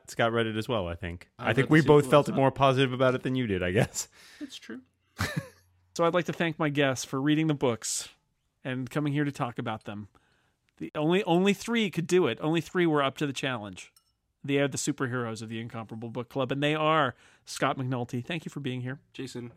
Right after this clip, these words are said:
Speaker 2: you're my favorite ancillary.
Speaker 3: Oh, thank, thank you. <laughs> I'm, did you, did you murder me before making me an ancillary? That's the question.
Speaker 2: Uh, well, we, let's not dwell on the <laughs> details.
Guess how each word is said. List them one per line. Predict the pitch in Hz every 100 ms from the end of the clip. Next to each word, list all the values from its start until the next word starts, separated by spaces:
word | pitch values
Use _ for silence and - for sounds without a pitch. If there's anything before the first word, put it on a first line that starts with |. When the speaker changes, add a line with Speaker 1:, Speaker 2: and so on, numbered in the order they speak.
| -
Speaker 2:
you're | 123
my | 110 95
favorite | - - 78 69 - _ -
ancillary. | 95 - - 90 123 _ _ -
Speaker 3:
Oh, | 185
thank, | 165 185 143 - - -
thank | 185 190 -
you. | 151 196
<laughs> | -
I'm, | 196 - _ - - - -
did | 233 175 196 165
you, | 208 160
did | - 175
you | 208
murder | 190 208 208 165
me | 143
before | 120 123 - 131
making | 131 123 127
me | 123
an | 120
ancillary? | 123 143 127 113 101 101 -
That's | - -
the | -
question. | 120 113 107
Speaker 2:
Uh, | 101
well, | 277 294 254
we, | 269 220
let's | 220 220
not | 175 151
dwell | - 120 117 113
on | 107
the |
<laughs> |
details. | 107 117 117 - 202